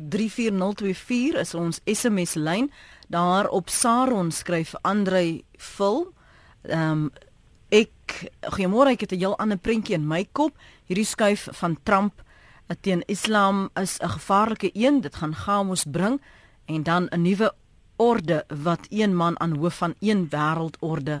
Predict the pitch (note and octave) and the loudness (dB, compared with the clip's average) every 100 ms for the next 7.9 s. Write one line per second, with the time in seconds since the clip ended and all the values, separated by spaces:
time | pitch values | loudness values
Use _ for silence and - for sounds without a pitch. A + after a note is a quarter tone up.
0 | - - A#2 D#3 C#3 - D3+ D#3+ A3 E4+ | -10 -10 -4 -2 -2 -6 -2 2 2 2
1 | _ - - - - - - - - F#3 | _ -20 -20 -20 -20 -20 -20 -8 0 2
2 | F#3 F3+ F3 F3+ G#3 G3+ A#3 F#3 F#3+ F3+ | 4 2 2 2 2 2 0 0 0 0
3 | F3+ G#3+ G#3+ G#3 A3 A3 A3 A3+ - _ | 2 2 0 -2 0 2 2 -2 -10 _
4 | - A#2+ C#3 E3 F3+ F#3 F3+ E3+ E3 D#3+ | -18 -6 -2 0 0 -2 -6 -4 -2 -4
5 | - _ - D3+ - B2 E3 - F#3+ D#3 | -10 _ -20 -18 -6 -4 -2 -2 0 2
6 | F3+ G3+ F3 E3 E3 E3+ G#3+ A3 F#3 - | 2 2 2 0 2 6 6 4 -2 -2
7 | G#2 - - - - - - F3+ F#3 | -4 -6 -14 -16 -20 -14 -4 0 0